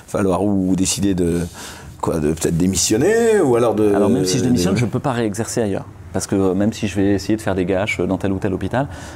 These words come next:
Speaker 2: en fait, euh, je... il y a cette contrainte-là qui fait qu'on me prendra pas.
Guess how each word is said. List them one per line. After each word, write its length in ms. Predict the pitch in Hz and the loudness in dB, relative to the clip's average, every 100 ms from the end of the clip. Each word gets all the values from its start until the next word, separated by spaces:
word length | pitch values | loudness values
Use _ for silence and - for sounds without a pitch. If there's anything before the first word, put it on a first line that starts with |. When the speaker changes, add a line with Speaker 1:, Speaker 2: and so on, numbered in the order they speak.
| - | -12
Speaker 2:
en 40 | 101 | -8
fait, 240 | - 120 | -6 -2
euh, 280 | 98 92 90 | 0 2 0
je... 100 | 90 - - - - - - 76 | -2 -10 -10 -10 -8 -8 -4 -2
il 80 | 95 | 0
y 40 | |
a 60 | 95 | 0
cette 220 | - - | -2 -2
contrainte-là 500 | 110 - 117 - 127 | -4 -2 -4 -2 -2
qui 160 | 165 - | -4 -6
fait 140 | 135 | -4
qu'on 180 | - 104 | 0 -2
me 60 | |
prendra 240 | 92 98 90 | 0 -2 -4
pas. 160 | 90 | -8